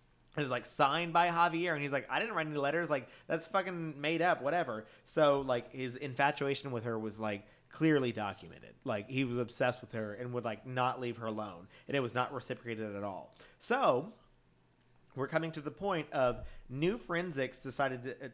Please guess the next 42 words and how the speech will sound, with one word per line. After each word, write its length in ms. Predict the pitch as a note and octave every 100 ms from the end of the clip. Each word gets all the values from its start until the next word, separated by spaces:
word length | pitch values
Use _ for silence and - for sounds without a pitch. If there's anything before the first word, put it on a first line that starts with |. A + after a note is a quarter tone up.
| -
decided 420 | G2+ - E2 E2
to 80 | -
come 120 | F2
out. 160 | D#2 - - -
New 320 | C3+ E3+ G3+ A#3+
forensics 520 | - E3+ E3+ D3+ -
came 300 | - D#3 D3+
out, 400 | E3+ A#2+ A#2 - - - C3
um, 540 | C3 B2+ A#2+ A#2+ A#2+ D3
that 220 | C3 B2+
would 160 | C#3+ A#2+
be, 460 | B2+ B2 B2 B2 _ - B2+
could 240 | - F#3 E3
be 60 |
used 280 | D3+ D3+ C3+
against 200 | C3 B2
the 60 | A#2
testimony. 400 | B2 - G#2 E2+
So 140 | C3
in 80 | B2+
two 140 | D3+
thousand 320 | E3+ D#3 D3+ D#3
thirteen, 500 | D3+ D3+ F3 E3+ D3+
Texas 320 | C#3+ - C#3+
passed 320 | C#3+ C3+ C3
a 20 | A#2+
law 300 | A#2+ A#2 A#2
that 140 | -
said 240 | - A#2 - - -
if 160 | C3+
there's 220 | C#3 C3 -
any, 500 | D3 D3 D3+ D3 C#3+ - _ _
like, 360 | C3+ B2 A2+ -
uh, 220 | C#3 A2+ A#2+
it 80 | C3+
was 160 | A#2
new 240 | B2 C#3 C#3
forensic 460 | C#3 C#3 C3 - - -
stuff. 260 | - D#3+
If 160 | A#2+ A#2
there, 180 | B2+ B2+
if, 120 | D#3